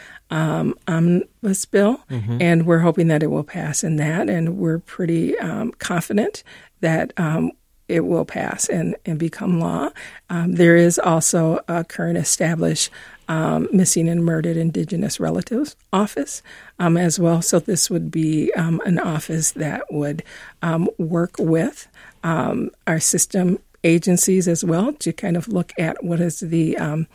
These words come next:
Speaker 1: the cold cases. We're hoping that they could do that. They would also seek out funding and coordination between systems to make sure that families are getting the responses that they need. Um, so being that liaison,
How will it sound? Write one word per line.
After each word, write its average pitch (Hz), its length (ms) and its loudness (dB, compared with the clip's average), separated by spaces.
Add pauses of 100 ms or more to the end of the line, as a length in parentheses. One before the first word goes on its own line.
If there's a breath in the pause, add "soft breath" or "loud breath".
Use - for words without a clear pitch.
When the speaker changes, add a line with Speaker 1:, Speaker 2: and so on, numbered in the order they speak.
(340 loud breath)
Speaker 1:
the 175 140 0
cold 185 260 -2
cases. - 560 0 (220 soft breath)
We're 170 140 4
hoping 170 320 4
that 165 180 4
they 165 140 0
could 160 200 -6
do 156 180 0
that. 165 360 0 (320 loud breath)
They 170 160 4
would 170 340 2
also 170 300 -2
seek - 320 0
out - 160 -2
funding 185 480 6
and 165 160 2
coordination 175 800 0
between 233 360 -2
systems - 520 -2
to 220 100 0
make 190 240 4
sure 185 240 4
that 175 240 0
families 175 460 2
are 170 100 4
getting 170 320 6
the 180 140 6
responses 170 800 -2
that 165 240 -6
they 165 120 -2
need. 170 440 4 (320 loud breath)
Um, 180 180 4
so 190 180 4
being 175 420 6
that 165 180 2
liaison, 165 720 4